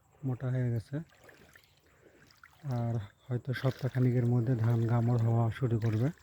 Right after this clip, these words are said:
মাশাআল্লাহ, ধান অনেক লম্বা লম-, লম্বা হয়ে গেছে। এই যে দেখতে পাচ্ছেন, মাশাআল্লাহ, বিস্তীর্ণ মাঠ জুড়ে শুধু ধান।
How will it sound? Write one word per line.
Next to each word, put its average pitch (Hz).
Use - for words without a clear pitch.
মাশাআল্লাহ, 131
ধান 123
অনেক 127
লম্বা 123
লম-, 123
লম্বা 123
হয়ে 117
গেছে। 117
এই 139
যে 127
দেখতে 123
পাচ্ছেন, 139
মাশাআল্লাহ, 123
বিস্তীর্ণ 123
মাঠ 123
জুড়ে 123
শুধু 127
ধান। 120